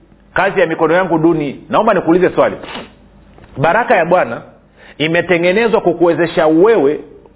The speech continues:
kushiriki katika kazi ya kueneza ufalme wa Mungu, aidha kwa wewe mwenyewe kwenda kufundisha, kuhubiri, kufanya maombi kwa ajili ya ufalme wake uenee. "Baba yetu uliye mbinguni, jina lako litukuzwe, ufalme wako uje, mapenzi yako yatimizwe hapa duniani kama ilivyo mbinguni,"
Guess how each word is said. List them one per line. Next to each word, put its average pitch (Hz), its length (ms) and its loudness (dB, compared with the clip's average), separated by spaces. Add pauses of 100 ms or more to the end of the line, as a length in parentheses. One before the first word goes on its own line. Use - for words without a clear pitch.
(160)
kushiriki 170 640 0
katika 160 340 -2
kazi 190 400 -2
ya - 60 0
kueneza 160 500 0
ufalme 156 480 -2
wa 131 120 2
Mungu, 127 320 -4 (600)
aidha 202 300 2
kwa 170 180 0
wewe 202 260 4
mwenyewe 180 340 0
kwenda 185 220 0
kufundisha, 185 680 -2
kuhubiri, 185 640 2
kufanya 202 520 0
maombi 175 380 2
kwa 196 140 2
ajili 185 160 0
ya 160 40 4
ufalme 147 280 0
wake 180 160 0
uenee. 147 400 2 (340)
"Baba 175 240 2
yetu 180 180 0
uliye 165 160 2
mbinguni, 143 460 0
jina 175 200 0
lako 170 240 0
litukuzwe, 175 580 0
ufalme 175 340 2
wako 156 260 2
uje, 180 280 2 (300)
mapenzi 165 380 0
yako 180 160 2
yatimizwe 180 400 -2
hapa 175 160 2
duniani 165 260 -2
kama 160 200 0
ilivyo 151 220 0
mbinguni," 151 480 -2